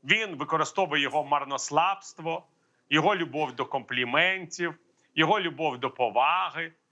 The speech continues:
він говорить приємні слова, які, на його думку, мають, е, Трампа зробити більш позитивним по відношенню до нього. Він обіцяє, обіцяє йому гроші. Він працює з Трампом, знаєте, як людина, якій принесли, е,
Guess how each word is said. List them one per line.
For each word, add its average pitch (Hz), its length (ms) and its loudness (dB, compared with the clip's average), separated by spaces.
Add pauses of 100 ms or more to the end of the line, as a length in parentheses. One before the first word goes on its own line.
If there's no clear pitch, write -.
(120)
він 185 180 2
говорить 170 720 -2
приємні 180 500 0
слова, 147 380 0
які, 180 260 -4
на 180 80 -4
його 135 220 -2
думку, 156 320 -6
мають, 143 540 0
е, 107 640 -2 (380)
Трампа 156 560 0
зробити 123 420 -6
більш 131 260 -4
позитивним 143 540 -2
по 127 120 -4
відношенню 110 420 -2
до 113 160 0
нього. 139 360 2
Він 110 100 -6
обіцяє, 104 400 2
обіцяє 104 360 0
йому 104 220 -6
гроші. 165 440 2
Він 160 200 -4 (280)
працює 185 480 2
з - 60 -10
Трампом, 196 440 0
знаєте, 185 480 0
як 170 220 -2
людина, 170 380 0
якій 143 300 0
принесли, 151 720 -2
е, 104 580 -6